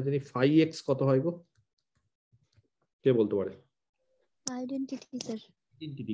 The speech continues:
Speaker 1: কিন্তু পারমুটেশনের আইডেন্টিটি কত হয় জানো?
Speaker 2: স্যার, ওই তো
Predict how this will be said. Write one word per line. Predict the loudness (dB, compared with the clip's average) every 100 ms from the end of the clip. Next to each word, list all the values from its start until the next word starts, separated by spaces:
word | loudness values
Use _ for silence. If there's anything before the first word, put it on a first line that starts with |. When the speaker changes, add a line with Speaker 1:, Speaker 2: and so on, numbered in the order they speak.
| -4
Speaker 1:
কিন্তু | 2 2 0 0
পারমুটেশনের | 2 6 6 6 6 6
আইডেন্টিটি | 6 4 0 2 2
কত | 6
হয় | 4 4
জানো? | -2 -8 _ _ _ _ _ _ _ -16 -14 -16 -4 2
Speaker 2:
স্যার, | 6 8 10
ওই | 8
তো | 8